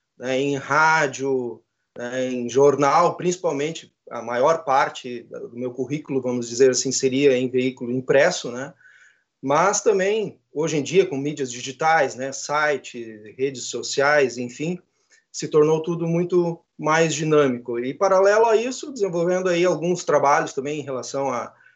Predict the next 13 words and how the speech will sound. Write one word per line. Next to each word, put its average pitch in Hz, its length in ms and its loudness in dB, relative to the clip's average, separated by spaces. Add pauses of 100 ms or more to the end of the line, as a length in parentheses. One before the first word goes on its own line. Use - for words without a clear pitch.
(200)
à 120 80 -8
pesquisa, 156 1200 4 (300)
tentando 151 680 2
enveredar 143 560 2
aí 147 180 2
também 143 380 -4
no 143 160 -4
meio 147 260 0
literário, 139 720 0
né? 147 240 -8 (360)
Estamos 139 380 -6
aí 139 120 2
com 131 420 -6